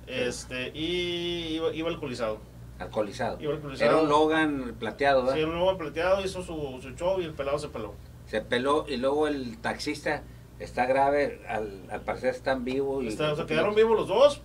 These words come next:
Speaker 2: o sea, afortunadamente quedaron
Speaker 1: hizo
Speaker 2: vivos los dos,
Speaker 1: garras el carro.
Speaker 2: pero el carro quedó hecho garras.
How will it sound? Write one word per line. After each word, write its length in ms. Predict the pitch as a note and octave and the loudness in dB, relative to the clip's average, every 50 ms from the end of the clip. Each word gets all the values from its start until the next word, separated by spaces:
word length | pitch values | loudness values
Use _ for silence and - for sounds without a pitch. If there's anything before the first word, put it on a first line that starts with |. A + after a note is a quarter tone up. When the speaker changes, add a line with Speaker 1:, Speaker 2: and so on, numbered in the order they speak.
| - D#3+ | -14 -12
Speaker 2:
o 80 | D#3+ | -6
sea, 280 | D3+ D#3 D#3 D#3 D3+ D3+ - D3+ D3 D3+ | -2 0 0 0 0 -2 0 0 0 0
afortunadamente 680 | D3 - B2 D3 C#3+ C#3 D3+ D#3+ F3+ G3 G3+ G#3 G3 F3+ | 0 -2 -6 -10 -10 -8 -4 -2 -2 0 -2 -2 -6 -2
quedaron 220 | F3 F#3+ F#3+ G3 | 2 2 2 4
Speaker 1:
hizo 180 | G3 F3+ D#3 C#3 | 4 4 2 4
Speaker 2:
vivos 80 | B2+ | 6
los 160 | C3 C3 C3+ E3 | 6 6 8 8
dos, 100 | A3 A3+ | 8 6
Speaker 1:
garras 200 | A#3 - - - | 6 4 2 0
el 140 | B2+ A2 G#2+ | -4 -6 -4
carro. 260 | - A2+ A2+ B2+ C3 C3 | -4 -4 -2 -2 0 0
Speaker 2:
pero 140 | C3+ C3 B2+ | 0 0 0
el 40 | B2+ | 0
carro 300 | C3 C#3 C#3 D3+ E3+ - | 0 0 0 0 -2 -2
quedó 320 | - D#3 C#3 C#3+ D3+ D3+ | -4 -2 0 0 0 0
hecho 160 | D3+ - D#3 | 0 0 0
garras. 160 | D#3 D#3+ D3 | 0 0 -2